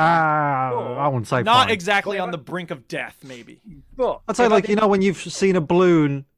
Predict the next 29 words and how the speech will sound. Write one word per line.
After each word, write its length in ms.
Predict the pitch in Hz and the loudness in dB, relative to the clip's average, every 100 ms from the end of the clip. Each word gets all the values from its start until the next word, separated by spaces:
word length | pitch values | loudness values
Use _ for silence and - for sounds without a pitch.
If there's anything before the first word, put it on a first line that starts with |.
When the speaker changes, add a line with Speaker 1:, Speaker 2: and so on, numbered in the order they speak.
| _ | _
Speaker 1:
and 140 | 151 147 | -6 -6
it's, 160 | - | -4
like, 140 | 156 - | -6 -4
deflated 440 | - 156 156 143 | -6 -2 -2 -2
after 220 | 139 139 | -4 -4
a 40 | 131 | -6
few 260 | - 135 | -4 -4
days, 340 | 131 127 120 113 | -2 -2 -2 -6
it's 160 | - | -8
like 100 | 120 | -10
that. 60 | 127 | -2
Speaker 2:
Exactly. 340 | 127 98 117 104 _ _ _ - _ 139 | -2 -2 -8 -14 _ _ _ -20 _ _
But 400 | 151 202 104 - _ _ - _ _ | -6 -6 -8 -16 _ _ -20 _ _
if 140 | 185 | -6
I 80 | 233 | -4
did 200 | 220 190 | -4 -8
twenty 400 | - 208 190 180 | -10 -14 -14 -18
star 400 | 151 - 185 185 | -14 -8 -6 -6
jumps, 340 | 151 131 110 - | -8 -14 -18 -20
for 140 | 120 | -18
instance, 640 | 107 98 - 95 127 139 _ | -18 -20 -20 -20 -20 -20 _
or 120 | 131 | -10
even 280 | 165 143 123 | -10 -12 -16
ten, 320 | - 170 151 | -12 -10 -10
you'd 200 | 123 120 | -14 -16
probably 240 | 180 160 147 | -14 -2 0
Speaker 1:
Yeah. 160 | 127 | 0
Speaker 2:
see 60 | |
a 100 | 120 | -4